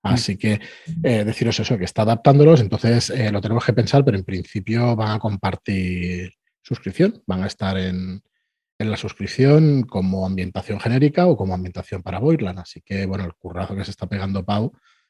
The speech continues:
Speaker 2: pues es impresionante, pero le gusta muchísimo su mundo y, y nosotros contentísimos de que,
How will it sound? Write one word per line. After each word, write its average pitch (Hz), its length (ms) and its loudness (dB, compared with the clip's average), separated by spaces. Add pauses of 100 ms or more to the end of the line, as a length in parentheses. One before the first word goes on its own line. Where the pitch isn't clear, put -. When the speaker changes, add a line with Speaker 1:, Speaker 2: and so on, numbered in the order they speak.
(100)
Speaker 2:
pues 101 180 -4
es 107 140 -2
impresionante, 98 640 -2
pero 87 180 -6
le 90 120 -6
gusta 92 240 -8
muchísimo 98 440 -8
su 104 220 -4
mundo 143 540 8
y, 90 260 2
y 98 40 -4
nosotros 90 380 -10
contentísimos 90 840 -10
de 85 100 -12
que, 82 300 -16